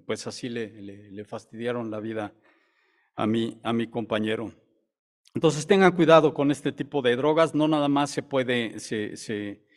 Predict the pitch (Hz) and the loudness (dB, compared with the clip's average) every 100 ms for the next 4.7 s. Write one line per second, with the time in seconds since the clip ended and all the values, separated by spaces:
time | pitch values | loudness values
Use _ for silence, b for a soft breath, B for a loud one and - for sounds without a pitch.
0 | b b b - 127 113 107 - - 113 | b b b -10 -4 -2 -2 -6 -8 0
1 | 139 131 135 123 117 - - 127 143 160 | 2 4 2 0 -4 -10 -6 2 2 4
2 | 156 143 - 120 120 113 123 151 143 135 | 4 2 0 -4 -4 -6 -4 2 2 2
3 | 123 113 120 123 120 120 117 120 104 104 | 0 0 -2 -2 -4 -2 -2 -4 -6 -8
4 | 107 110 104 107 120 104 104 | -6 -6 -4 -6 -6 -6 -8